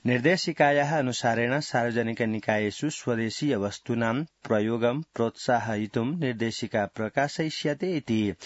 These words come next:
असूचयत्। संचार मन्त्री गुरुङ सुरक्षण मुद्रण केन्द्रस्य कार्यकारी निर्देशक पदे मोरङ जनपदस्य देवराज ढुङ्गानाविदं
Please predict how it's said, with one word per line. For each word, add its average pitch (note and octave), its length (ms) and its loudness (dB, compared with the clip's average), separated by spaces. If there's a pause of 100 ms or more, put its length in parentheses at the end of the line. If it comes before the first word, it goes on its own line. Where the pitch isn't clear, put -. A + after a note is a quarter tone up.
(360)
असूचयत्। G#2+ 960 0 (480)
संचार D3 520 2
मन्त्री E3+ 320 0
गुरुङ D#3 280 2
सुरक्षण C3+ 580 0
मुद्रण B2 640 2 (160)
केन्द्रस्य A#2 640 0
कार्यकारी A2 480 0
निर्देशक G#2+ 520 -2
पदे A2 340 0 (180)
मोरङ C3 400 2
जनपदस्य B2 760 -2
देवराज G#2+ 580 0
ढुङ्गानाविदं G#2+ 960 0